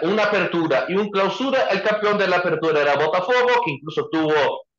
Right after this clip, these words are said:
eh, catorce puntos de delantera, pero se lo comieron después, y el campeón de, de, de clausura sería el Atlético Mineiro, con Felipao, ¿no? Incluso Paulinho, que es un jugador de la selección brasileña de Fernando Diniz,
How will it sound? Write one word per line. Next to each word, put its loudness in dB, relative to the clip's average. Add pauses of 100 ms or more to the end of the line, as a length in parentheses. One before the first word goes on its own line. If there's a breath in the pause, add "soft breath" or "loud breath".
eh, -2
catorce -2
puntos -4
de 2
delantera, 0
pero 2
se -4
lo -2
comieron 0
después, -2 (140)
y -2
el 0
campeón -2
de, -2
de, -2
de -2
clausura 0
sería -2
el 0
Atlético -2
Mineiro, 0
con -4
Felipao, -2
¿no? 0
Incluso -4 (220)
Paulinho, 0
que 2
es -4
un -6
jugador 0 (120)
de -2
la 0
selección -2
brasileña 0
de 0
Fernando 0
Diniz, -2